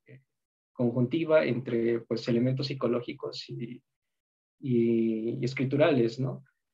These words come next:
Que en Occidente, inclusive en Medio Oriente, se podrían ver como,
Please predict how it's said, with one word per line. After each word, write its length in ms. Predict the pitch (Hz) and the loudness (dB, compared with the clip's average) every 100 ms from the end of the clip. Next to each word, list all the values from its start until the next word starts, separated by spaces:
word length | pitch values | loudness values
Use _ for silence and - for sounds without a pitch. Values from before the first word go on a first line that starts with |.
| _ _ | _ _
Que 1040 | 135 131 127 123 120 117 113 120 143 - _ _ _ | 2 4 6 4 4 2 -2 -4 -6 -12 _ _ _
en 140 | 139 | 0
Occidente, 840 | 135 135 147 143 175 175 185 180 120 | 2 0 2 2 2 0 -2 0 -2
inclusive 440 | 123 135 135 160 | -4 -4 -2 0
en 120 | 151 | 0
Medio 180 | 143 143 | 0 0
Oriente, 340 | 139 143 151 | -2 -2 -4
se 140 | 147 135 | -6 -4
podrían 340 | 123 127 123 | -2 0 -2
ver 160 | 127 127 | -2 -6
como, 800 | - 117 113 113 113 131 135 | -6 -6 -4 -6 -8 -8 -12